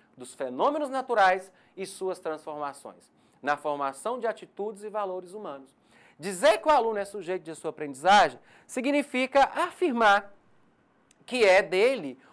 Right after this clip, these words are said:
o movimento de ressignificar o mundo, isto é, de construir explicações norteadoras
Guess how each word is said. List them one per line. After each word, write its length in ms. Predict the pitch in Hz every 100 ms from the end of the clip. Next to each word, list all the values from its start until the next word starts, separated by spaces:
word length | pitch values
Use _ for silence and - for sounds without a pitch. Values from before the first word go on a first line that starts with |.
| -
o 100 | 190
movimento 640 | 208 196 196 190 214 208
de 140 | 170
ressignificar 1300 | 160 208 320 - - 285 240 240 - - 147 147 - _ _ _
o 80 | 269
mundo, 380 | 240 156 135 _ _ _ _ _ -
isto 300 | 156 - 226
é, 220 | 139 - _ _ -
de 100 | 147
construir 560 | 170 160 - 165 247
explicações 800 | 370 - 277 254 240 - 180 160
norteadoras 920 | 185 - 165 135 110 107 120 175 -